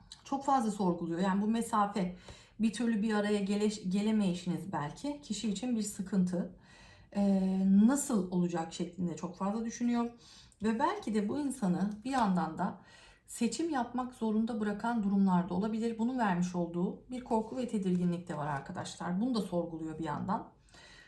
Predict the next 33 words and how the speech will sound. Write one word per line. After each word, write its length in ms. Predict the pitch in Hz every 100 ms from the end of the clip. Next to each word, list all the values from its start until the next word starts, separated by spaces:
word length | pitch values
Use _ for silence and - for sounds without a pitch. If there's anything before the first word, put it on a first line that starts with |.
| -
Sizinle 380 | - 226 247 233
ilgili 240 | 220 220
seçimler 420 | 226 214 214 214
olabilir, 480 | 202 202 208 202 214
kendi 320 | 208 175 175
gündemiyle 460 | 196 202 208 208 208
alakalı 420 | 202 190 - 196
olabilir. 440 | 190 196 190 202 202
Yani 400 | 202 214 214 - - - - -
bir 100 | 233
tarafta 400 | 294 285 269 262
anladığım 380 | 240 240 240 247
kadarıyla 380 | 254 247 240 233
bu 80 |
kişi 220 | 247 - 226
kendi 280 | 208 208
hayatının 420 | 220 214 190 180 165
merkezinde 500 | 160 180 175 180 196
kalmak 360 | 226 226 226
istiyor. 460 | - - 226 220 233 -
Çok 220 | 180 -
rahat 200 | 185 196
enerjilerde 720 | 175 175 180 - 160 - 180
değil. 340 | 180 226 - - - - - - _ -
Bir 160 | 202 -
tarafı 360 | 302 247 220
da 240 | 220 294 349 -
aslında 420 | 214 - - 302
sizinle 400 | 294 220 254 247
bir 60 | 185
şeyler 520 | 180 170 147 - - - -
yapmak 320 | 180 180 180
istiyor. 480 | - - 185 233 -